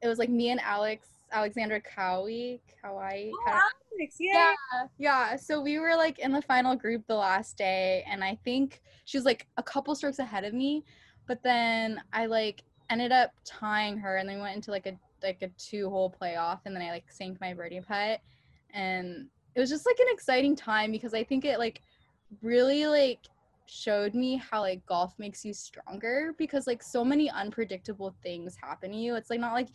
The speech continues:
Speaker 1: you don't plan to, like, hit it in the water or, like, hit it in the bunker, you know? And, like, um, it's just, like, being able to, like, go through something where, like,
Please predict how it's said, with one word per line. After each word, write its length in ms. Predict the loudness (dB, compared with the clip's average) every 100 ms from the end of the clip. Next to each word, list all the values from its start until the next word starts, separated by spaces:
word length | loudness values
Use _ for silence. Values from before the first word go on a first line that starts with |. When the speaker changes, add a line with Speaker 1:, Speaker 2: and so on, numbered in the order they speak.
| -16 -12 0
Speaker 1:
you 160 | 4
don't 200 | 4 2
plan 340 | 0 4 6 4
to, 60 |
like, 120 | 2 0
hit 160 | -2
it 60 | -2
in 60 |
the 60 | -4
water 440 | -4 -4 -4 -4
or, 60 | -4
like, 160 | -6 -6
hit 160 | -4
it 100 | -4
in 80 | -4
the 60 | -6
bunker, 380 | -8 -8 -8
you 200 | -6 -6
know? 300 | -2 0 2
And, 120 | 0 0
like, 260 | -2 -6 -10 -20 -20 -20 _ _
um, 500 | -2 0 -2 -6 -12 -18 _ -2
it's 180 | -2
just, 180 | -2 -2
like, 280 | 0 0 -4 _ _ _ _ _ -20 -20 _ _ _ -12 0
being 260 | 4 4
able 100 | 4
to, 80 | 4
like, 180 | 4 4
go 200 | 0 0
through 500 | -2 _ -4 -2 -2
something 380 | -2 0 0 0
where, 180 | -2 0
like, 280 | -2 -4